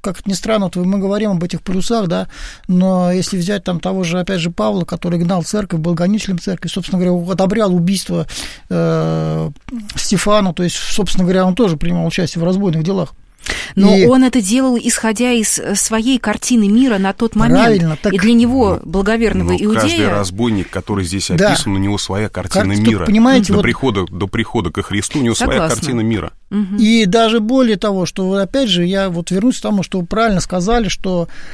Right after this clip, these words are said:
Speaker 1: э, это все очень здорово проецируется вообще в, на наше время. Так время вообще не меняется. Я вот, э, это,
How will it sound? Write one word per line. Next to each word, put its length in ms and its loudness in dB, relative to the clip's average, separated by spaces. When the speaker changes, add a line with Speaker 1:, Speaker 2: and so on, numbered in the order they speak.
Speaker 1:
э, 540 4
это 240 0
все 280 2
очень 320 2
здорово 300 2
проецируется 600 0
вообще 260 0
в, 260 -6
на 160 4
наше 240 2
время. 300 -2
Так 160 -4
время 260 4
вообще 280 2
не 80 4
меняется. 480 0
Я 80 0
вот, 220 -4
э, 560 -2
это, 360 -2